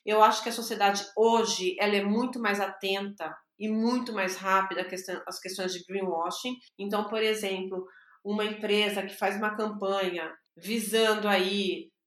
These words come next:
tomar vantagem no tema da sustentabilidade como marketing, mas que não tem fundação aquilo e a, e a, e a sociedade percebe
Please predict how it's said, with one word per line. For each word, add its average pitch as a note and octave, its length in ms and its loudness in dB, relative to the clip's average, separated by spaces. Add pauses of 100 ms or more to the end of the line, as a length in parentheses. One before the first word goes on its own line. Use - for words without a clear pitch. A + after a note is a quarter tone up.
tomar G#3+ 400 6
vantagem G3+ 760 2
no F#3+ 160 -2
tema G#3+ 240 -2
da G#3+ 80 -2
sustentabilidade G3 1300 -2
como G3 240 -4
marketing, G3 540 0
mas G3 240 -4
que - 180 -20
não A3+ 360 0
tem G3+ 460 4 (220)
fundação A3+ 1080 2
aquilo G#3 600 0
e F#3+ 100 2
a, F#3+ 140 2
e G3 160 -2
a, F#3+ 220 0
e G3 100 -4
a G3 40 0
sociedade G3 540 -2
percebe G3+ 840 -2